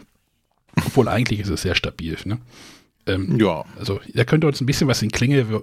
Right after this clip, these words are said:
Speaker 1: Klingelbeutel werfen. Äh, irgendwie ma-, schickt uns einen Dauerauftrag oder Einmalzahlung oder PayPal. Schreibt mich da einfach an und dann kriegen wir da bestimmt irgendwas hin. Also arne at bretterwisser punkt de. Das wäre doch
Speaker 2: Und wer
Speaker 1: mal
Speaker 2: fünf Euro extra gibt,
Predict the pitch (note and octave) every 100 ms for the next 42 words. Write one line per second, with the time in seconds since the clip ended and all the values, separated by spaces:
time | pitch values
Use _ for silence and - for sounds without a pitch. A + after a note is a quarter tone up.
0 | - G#2+ - B2+ D3+ A#2+ E2+ G2 - G2
1 | F#2 D#2+ - B2 C#3+ - - G2 F2+ G2
2 | G2+ G#2 G2 G#2 A2+ - - D3 B2+ -
3 | G#2 A#2+ D3 A#2 - B2 G2+ - - -
4 | A2+ C3 G#2 - - G2 A2 G2 G2+ -
5 | - E2+ A2+ - - A#2+ B2 C3+ G2+ G2
6 | - - - - - G3 - B3 F#3 D#3
7 | D#3 C#3+ C#3 F3 D#3+ C3+ - D3 C3+ G#2+
8 | G#2 A2 G#2+ G2+ D#3 - - - G2 F#2+
9 | - B2 B2+ - - - G2+ F#2+ - -
10 | F#2 - - - - - - - - _
11 | _ _ _ _ - G3+ D4 G3 G#2+ A2+
12 | A#2+ C3 D3+ B2+ C3+ C#3 - C3 B2 B2+